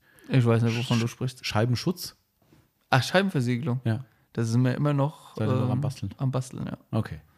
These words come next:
Speaker 2: Okay, ja, ich hatte irgendwas im Kopf, dass da war, okay.
Speaker 1: Ja.
Speaker 2: Ja, komm, jetzt, wo wir jetzt, ich, ich habe ja elegant die Brücke gebaut zur Frage, die er heute nicht beantworten konnte. Was ist mit diesem ein Liter Gebinde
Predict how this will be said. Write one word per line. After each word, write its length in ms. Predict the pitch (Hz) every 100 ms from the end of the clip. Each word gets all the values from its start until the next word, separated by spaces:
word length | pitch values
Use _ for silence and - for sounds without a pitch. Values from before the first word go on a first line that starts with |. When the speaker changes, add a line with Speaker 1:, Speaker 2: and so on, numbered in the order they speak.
| _ _ _ _
Speaker 2:
Okay, 180 | 101 87
ja, 100 | 98
ich 120 | 107
hatte 160 | 101 107
irgendwas 280 | 101 98 -
im 60 | 95
Kopf, 220 | 95 -
dass 200 | 101 -
da 100 | 101
war, 260 | 92 90 85
okay. 140 | 95 139
Speaker 1:
Ja. 160 | - - _ _ _
Speaker 2:
Ja, 80 | 101
komm, 160 | 117 117
jetzt, 180 | 101
wo 40 | 110
wir 100 | 104
jetzt, 240 | 95 -
ich, 360 | 95 90 85 -
ich 180 | 85 95
habe 140 | 107
ja 60 | 101
elegant 400 | - 110 107 104
die 60 | 98
Brücke 280 | - 113 104
gebaut 400 | 92 92 117 -
zur 120 | 104
Frage, 480 | - 92 113 123 127 - -
die 80 | 117
er 260 | 117 107 101
heute 200 | 113 110
nicht 160 | 123
beantworten 400 | - 104 117 113
konnte. 340 | 107 110 110 95
Was 220 | 110 127
ist 200 | 117 113
mit 140 | 110 110
diesem 240 | 107 104
ein 240 | - 104 113
Liter 280 | 104 101 107
Gebinde 540 | 98 98 95 98 92